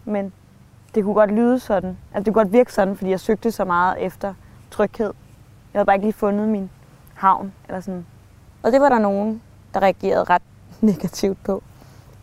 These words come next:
Altså, den der fornemmelse af, eller sådan, at jeg forventede for meget af dem.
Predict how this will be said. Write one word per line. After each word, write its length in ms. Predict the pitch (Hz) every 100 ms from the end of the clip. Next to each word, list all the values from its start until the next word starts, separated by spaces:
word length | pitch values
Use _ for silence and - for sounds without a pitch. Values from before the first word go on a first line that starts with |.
| -
Altså, 220 | 196 - 190
den 200 | 185 185
der 160 | 185 175
fornemmelse 600 | - 190 185 196 196 202
af, 60 | -
eller 140 | 190
sådan, 180 | 180 185 - - - - -
at 160 | 190
jeg 100 | 190 - - -
forventede 500 | - 202 196 196 220
for 140 | 208 196
meget 420 | 185 170 196 220
af 80 |
dem. 80 | 180